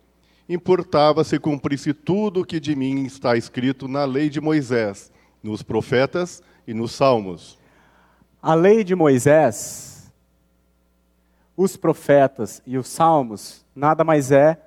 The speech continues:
Speaker 2: do que o Antigo Testamento. É a Bíblia que eles tinham na época. Toda a Escritura testifica de Cristo. A palavra de Deus só fala deste assunto:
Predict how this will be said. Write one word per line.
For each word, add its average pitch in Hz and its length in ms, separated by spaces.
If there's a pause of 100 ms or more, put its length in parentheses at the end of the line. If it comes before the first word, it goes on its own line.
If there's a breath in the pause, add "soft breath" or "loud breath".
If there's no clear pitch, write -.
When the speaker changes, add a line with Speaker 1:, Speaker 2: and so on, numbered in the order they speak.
Speaker 2:
do 147 120
que - 100
o 180 60
Antigo 160 240
Testamento. 135 680 (920)
É 185 80
a 175 60
Bíblia 185 360
que - 100
eles 185 220
tinham 208 260
na 165 140
época. - 460 (1600)
Toda 214 600
a 175 120
Escritura 185 1040 (160)
testifica - 1000
de 151 220
Cristo. - 800 (2750)
A 147 80
palavra 185 500
de 180 140
Deus 190 280
só 202 140
fala 196 540
deste 190 340
assunto: 135 640